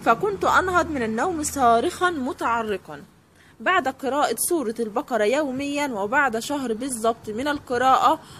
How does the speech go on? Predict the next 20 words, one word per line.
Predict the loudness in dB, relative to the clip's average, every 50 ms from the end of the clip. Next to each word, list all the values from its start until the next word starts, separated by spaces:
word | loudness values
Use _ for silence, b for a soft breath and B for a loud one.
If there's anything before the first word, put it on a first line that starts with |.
| B 4
رأيت | 4 6 6 8 6 6 4 4 -2
نفس | -2 0 0 0 -2 0 0
الكلب | 0 0 0 0 -2 -2 -2 -2 0 -2
الأسود | -2 -2 0 0 2 2 2 2 4 4 4 4
نحيفا | 4 0 -2 -2 -2 -2 0 0 2 0 0 -2 -4 -4
خائفا | -6 -4 2 4 6 6 6 4 2 -2 0 0 0 0 2
وقزما | 0 0 0 0 -4 -2 -2 -2 -2 -4 -2 -4 -4 -4 -6 -14 B B B B B B 0
بعدما | 2 4 4 4 4 0 -2 -2 -2 -4
كان | -4 -4 -4 -2 -2 0 0
يظهر | 0 0 2 0 0 0 -2 -4 -4 -4
لي | -2 0 0 0
عملاقا، | 2 0 0 0 -2 -2 2 4 4 2 2 -2 -6 -6 -6 B B B B B -4
وكانت | -4 -4 -2 0 0 0 2 0 -2 -2
نظراته | -2 -4 -2 -2 0 0 0 0 0 -2 -2 -4 -2 -2 -2
تترجى | -4 -6 -6 -2 0 2 2 0 0 0 -2 -2
المساعدة | -2 -2 -2 -4 -2 -4 -2 0 0 2 4 4 2 2 2 0 -2 -2
مني، | -2 -4 -4 -2 -2 -2 -2 -4 -4 -4
ثم | -4 -4 -4 -4 -4 -4 0
بعد | 2 2 2 2 2 0
ذلك | -4 -2 -2 -2 0 0 -2 -2 -4